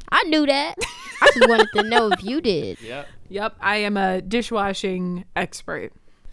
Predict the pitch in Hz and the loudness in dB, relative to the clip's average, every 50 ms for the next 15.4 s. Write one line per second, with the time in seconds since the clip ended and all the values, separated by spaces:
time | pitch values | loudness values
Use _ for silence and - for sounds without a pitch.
0 | - - - - - 151 156 151 156 143 127 123 117 107 - - 120 101 - - | -14 -14 -16 -14 -10 -10 -8 -6 -6 -6 -4 -6 -6 -8 -6 -8 -8 -8 -8 -12
1 | 107 95 - - 98 95 101 110 113 98 87 85 82 78 98 - - - 95 - | -14 -16 -16 -14 -14 -12 -12 -10 -10 -12 -12 -14 -16 -18 -18 -18 -16 -14 -14 -14
2 | - - - - - - - 330 330 392 392 - 403 339 294 269 - 302 294 - | -14 -14 -14 -6 -2 -2 0 0 0 -2 0 0 2 2 2 4 4 4 2 2
3 | - - 311 339 320 320 294 240 226 220 220 220 - - 202 190 - 180 175 - | 0 -2 -4 -4 -2 -4 -2 0 2 2 2 2 0 -6 -6 -6 -6 -8 -10 -6
4 | - 247 254 247 - 226 185 180 175 151 147 190 208 214 240 285 277 - 196 247 | -4 -4 -4 -2 -4 -6 -4 -4 -4 -4 -4 -4 -6 -6 -8 -10 -10 -6 -4 0
5 | 294 415 453 415 294 - 202 254 330 415 403 - 254 202 - - 220 320 508 - | 2 2 2 0 -2 -4 -4 -2 -2 -2 -2 -2 -4 -6 -4 -2 -2 0 0 0
6 | 285 214 190 175 156 156 180 - - - - 185 - 196 196 214 214 226 311 359 | -2 -2 -4 -4 -6 -6 -8 -10 -10 -12 -12 -10 -10 -8 -8 -8 -8 -8 -8 -6
7 | - 233 208 208 202 208 196 180 175 - - 254 247 202 - - - - - 175 | -6 -4 -4 -2 -2 -2 -4 -4 -6 -8 -8 -8 -8 -8 -8 -10 -12 -14 -14 -14
8 | 147 117 95 - - - - - - - _ - 254 254 - - - 190 160 147 | -14 -14 -16 -18 -20 -20 -20 -20 -20 -18 _ -10 -10 -10 -10 -14 -16 -16 -16 -16
9 | - - - 247 247 - - - 226 208 196 196 180 180 - - - - 185 - | -18 -16 -14 -14 -14 -14 -12 -12 -12 -12 -10 -12 -12 -12 -14 -20 -20 -20 -20 -20
10 | - - - - - - 196 196 185 180 180 185 185 190 190 - - - - - | -20 -20 -20 -16 -8 -6 -4 -4 -4 -4 -6 -6 -6 -4 -6 -6 -8 -10 -20 -20
11 | - - _ - - - - 120 123 139 147 147 139 123 - - 135 120 - - | -20 -20 _ -20 -18 -12 -6 -4 -4 -4 -4 -4 -6 -8 -6 -6 -6 -6 -6 -8
12 | - 101 - - 101 92 87 82 95 - - _ _ _ _ - 123 127 - 147 | -12 -14 -14 -12 -14 -12 -12 -14 -16 -20 -20 _ _ _ _ -14 -14 -12 -10 -10
13 | 147 151 135 135 131 131 127 120 117 117 117 107 - 104 98 104 98 98 98 98 | -10 -10 -8 -8 -8 -6 -6 -6 -6 -8 -8 -10 -10 -10 -10 -10 -10 -10 -8 -8
14 | 101 101 101 104 98 98 92 95 95 90 90 92 92 95 92 92 92 90 - - | -8 -8 -8 -10 -10 -10 -10 -10 -10 -12 -12 -12 -12 -10 -12 -12 -14 -16 -14 -12
15 | 104 90 98 - - - - - | -12 -12 -12 -14 -18 -20 -20 -20